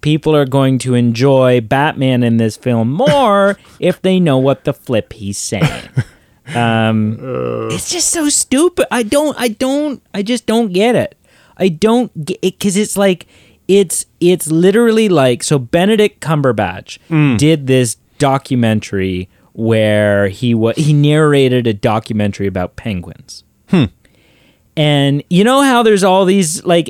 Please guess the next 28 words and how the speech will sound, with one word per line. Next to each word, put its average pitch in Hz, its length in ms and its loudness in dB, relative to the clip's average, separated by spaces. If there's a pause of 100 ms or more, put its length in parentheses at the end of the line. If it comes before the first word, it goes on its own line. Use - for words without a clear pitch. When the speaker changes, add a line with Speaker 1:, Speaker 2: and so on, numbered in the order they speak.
Speaker 1:
everybody's 196 600 2
got 156 320 0
this 147 200 0
thing. 139 220 -2
I'm 160 180 0
sure 208 240 2
there's 190 240 2
words, 135 680 2
Pete, 117 340 -4
that 123 240 -4
you 185 220 2
know 135 420 4 (280)
that 131 120 2
are 120 140 2
common 185 480 0
everyday 139 480 2
words 117 680 2
or 107 220 -2
phrases 135 880 0
or 120 140 -2
whatever 120 500 2
it 113 80 0
is. 110 260 2 (220)
And 117 240 -4
for 113 160 0
whatever 165 500 2
reason, 131 520 0 (260)
you're 185 720 4